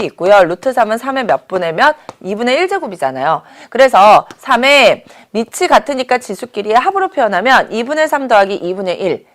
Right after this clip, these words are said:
이분의 사죠. 자, 이분의 사예요. 약분 가능하죠? 얘는 이네요. 즉,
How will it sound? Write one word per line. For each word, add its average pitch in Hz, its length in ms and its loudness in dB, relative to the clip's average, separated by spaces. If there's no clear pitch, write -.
이분의 226 320 -2
사죠. 147 540 2
자, - 220 0
이분의 294 380 0
사예요. 160 420 2
약분 262 280 0
가능하죠? 175 600 0
얘는 233 200 -4
이네요. 240 460 4
즉, - 260 0